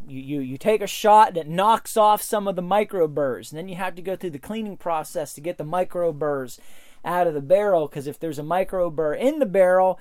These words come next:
and that bullet will push that micro bur-, burr against the sides of the barrel and could then cause scratching on the sides of the barrel. I mean, they're looking at you like, "What are you, crazy? Do you not understand how guns and metal works?"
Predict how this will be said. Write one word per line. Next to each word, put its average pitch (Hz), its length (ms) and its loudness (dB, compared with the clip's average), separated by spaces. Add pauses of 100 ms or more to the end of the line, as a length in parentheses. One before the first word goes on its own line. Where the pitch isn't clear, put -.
(340)
and 151 220 -4
that 147 280 0
bullet 233 360 2
will 170 180 -4
push 247 380 4
that 196 240 2
micro 202 540 2
bur-, 165 420 -2
burr 165 340 0
against 202 500 -2
the 151 80 -14
sides 240 460 2
of 151 140 -6
the 147 80 -4
barrel 156 480 0
and 151 200 -8
could 151 180 -6
then 190 260 -2
cause 160 320 -2
scratching 214 640 -2
on 151 140 -8
the 135 60 -10
sides 139 440 -4
of 135 60 -8
the 120 60 -12
barrel. 123 460 -4 (1200)
I 180 60 -4
mean, 175 260 -6
they're 294 240 10
looking 226 280 6
at 208 220 0
you 214 80 0
like, 147 220 0
"What 415 180 2
are 220 60 -4
you, 127 160 -8
crazy? 302 580 0
Do 233 100 -4
you 214 120 -6
not 277 180 -2
understand 254 720 -4
how 208 140 0
guns 202 500 -2
and 160 160 -6
metal 208 320 2
works?" 226 580 2